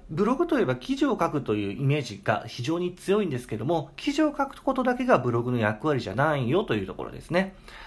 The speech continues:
で、えー、ブログというのは様々な形式で発信をしたものの集合体であるという捉え方をした方がいいですというところ。あとは、えー、そういったところからですね、音声とか動画とか、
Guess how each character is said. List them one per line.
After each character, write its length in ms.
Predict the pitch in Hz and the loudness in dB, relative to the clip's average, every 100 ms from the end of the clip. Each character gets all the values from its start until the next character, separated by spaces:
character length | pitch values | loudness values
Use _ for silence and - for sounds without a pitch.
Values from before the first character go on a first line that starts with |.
| - 214 | -6 0
で、 200 | 254 220 - - | 0 -2 -12 -6
え 120 | 127 | -4
ー、 20 | |
ブ 120 | 113 147 | 0 0
ロ 140 | 165 | 0
グ 140 | 247 | 0
と 80 | 240 | 2
い 40 | 147 | 2
う 20 | |
の 80 | 110 | 0
は 60 | |
様 340 | - 226 285 285 | 0 0 0 0
々 200 | 262 240 | 2 2
な 140 | 214 | 2
形 380 | 196 165 151 151 | 0 0 0 0
式 300 | 147 - 190 | -4 -6 0
で 220 | 180 143 - - | 2 0 -4 -12
発 260 | - 147 - | -4 -4 -2
信 320 | - 156 147 | -2 -2 -2
を 60 | |
し 80 | 139 | 0
た 120 | 156 | 0
も 120 | 139 131 | 2 0
の 80 | 117 | -2
の 120 | 110 | -6
集 560 | - - 226 247 247 | -6 -8 -4 0 0
合 320 | 240 233 233 226 | 0 0 0 0
体 300 | 220 214 208 | 0 2 0
で 160 | 208 | 0
あ 140 | - 226 | 2 0
る 140 | 226 | 2
と 100 | 127 | 0
い 120 | 123 | 2
う 100 | 151 | 0
捉 260 | 147 117 113 | 0 0 0
え 60 | |
方 280 | 113 113 87 | -2 -4 -4
を 100 | 98 | -4
し 100 | 98 | -4
た 120 | 147 | -4
方 260 | 135 175 185 | -4 -4 0
が 160 | 196 - | -2 -2
い 180 | 123 92 | -8 -8
い 40 | |
で 100 | 90 | -12
す 140 | - 143 | -10 -10
と 120 | 104 - - | -12 -16 -12
い 80 | 113 | -6
う 40 | 110 | -4
と 80 | |
こ 100 | 98 | -4
ろ。 120 | - - - - - - - - - | -6 -8 -16 -20 -20 -20 -20 -18 -2
あ 100 | 233 | -2
と 120 | 233 | 4
は、 220 | 247 247 - - | 4 4 -2 -4
え 220 | 127 117 | 0 2
ー、 40 | 113 | 0
そ 100 | 170 | 0
う 40 | |
い 40 | 160 | 0
っ 0 | |
た 80 | |
と 120 | 165 220 | 0 0
こ 100 | - | 2
ろ 80 | |
か 100 | - | 2
ら 60 | 98 | 0
で 80 | - | -2
す 80 | - | 0
ね、 160 | 135 127 | 0 2
音 160 | 139 | 0
声 140 | 135 110 | 0 -2
と 80 | |
か 180 | - - - | -6 -8 -2
動 160 | 156 | 2
画 100 | 208 | 2
と 80 | - | 0
か、 140 | - | -8